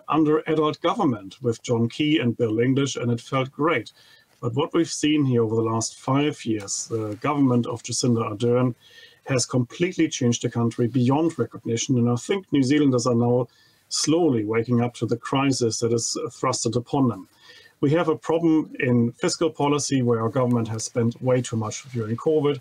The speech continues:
We have a problem in monetary policy, where our Reserve Bank has lost its way.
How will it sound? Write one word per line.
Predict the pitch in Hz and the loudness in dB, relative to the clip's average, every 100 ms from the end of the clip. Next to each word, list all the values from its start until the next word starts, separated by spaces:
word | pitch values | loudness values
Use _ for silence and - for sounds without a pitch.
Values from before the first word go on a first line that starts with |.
| _ - _ - | _ -20 _ -4
We | |
have | 117 | -4
a | - | -2
problem | 123 113 | -2 2
in | 117 | 4
monetary | 147 160 147 139 | 4 2 0 -4
policy, | 143 143 147 - 135 | 0 0 0 0 0
where | 123 117 | 2 2
our | 120 - 113 113 | 0 -4 -6 -2
Reserve | 117 113 127 127 | -2 2 0 0
Bank | 123 120 | -2 -2
has | 123 117 | -2 -2
lost | 117 - 110 | -2 -2 -8
its | - | -2
way. | 120 120 123 | 0 2 0